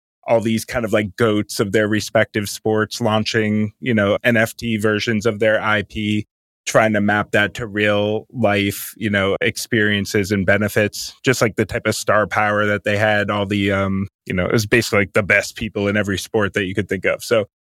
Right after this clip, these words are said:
from a collectible standpoint, I always thought that was interesting, like, the rookie card of, you know, Naomi Osaka, Brady, Wayne Gretzky in N F T land, like, that you could collect, hold, and,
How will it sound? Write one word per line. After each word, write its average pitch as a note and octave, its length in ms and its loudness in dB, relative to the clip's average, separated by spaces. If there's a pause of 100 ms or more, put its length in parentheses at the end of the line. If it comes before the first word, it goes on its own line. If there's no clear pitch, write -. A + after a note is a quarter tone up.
(300)
from A#2 200 0
a G#2+ 60 2
collectible G#2 580 0
standpoint, G#2 680 -4 (100)
I G#2 120 2
always G2+ 220 0
thought G2+ 200 2
that G2+ 160 2
was G2+ 240 -4
interesting, G#2 640 0
like, G2+ 220 0
the G2+ 120 0
rookie G2+ 420 0
card G2 380 0
of, G2 360 -2 (100)
you A2 160 0
know, F#2+ 220 2 (140)
Naomi G#2 500 0
Osaka, G2+ 720 0
Brady, G2 560 -2
Wayne G2+ 340 0
Gretzky G2+ 640 0 (140)
in B2+ 200 2
N A#2 160 0
F A2 180 2
T A#2 160 -8
land, G#2+ 440 0
like, G#2 180 0 (160)
that G#2 160 2
you G2 140 -6
could G#2+ 180 -2
collect, G2 400 0
hold, G2+ 340 0
and, F#2+ 320 -2